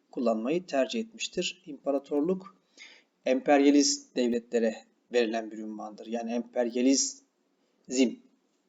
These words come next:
kökeni arkadaşlar empire. Zaten Batılıların da Osmanlı'ya verdiği isim Ottoman Empire olarak biliniyor. Ama biz Ö S Y'nin mevcut sorusuna binaen imparatorluğu çok ulusluluk olarak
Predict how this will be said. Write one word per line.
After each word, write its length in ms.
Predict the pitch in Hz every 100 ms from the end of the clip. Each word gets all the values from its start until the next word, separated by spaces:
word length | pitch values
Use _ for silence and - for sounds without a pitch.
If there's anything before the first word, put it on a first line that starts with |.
| _ _ _ _
kökeni 320 | - 120 135 135
arkadaşlar 540 | 120 113 120 - 196
empire. 580 | 143 131 - 113 120 165
Zaten 360 | 131 131 127
Batılıların 520 | 127 131 131 127 131 117
da 40 |
Osmanlı'ya 540 | 120 - 123 117 113
verdiği 340 | 120 120 104 117
isim 360 | - 185 190 - _ _ _ 139
Ottoman 540 | 139 - 123 165 185 - _
Empire 460 | 127 120 131 120 110
olarak 380 | 120 160 160 127
biliniyor. 280 | 113 110 123
Ama 180 | 143
biz 300 | 165 165 - - _ _ -
Ö 120 | 165
S 140 | 170
Y'nin 240 | 160 156 156
mevcut 320 | 151 151 156
sorusuna 640 | 151 147 - 147 131 - 131
binaen 500 | 123 113 113 160 170
imparatorluğu 840 | 156 143 131 117 113 107 127 165
çok 220 | - 151 139
ulusluluk 520 | 120 120 135 143 120
olarak 460 | 113 139 175 -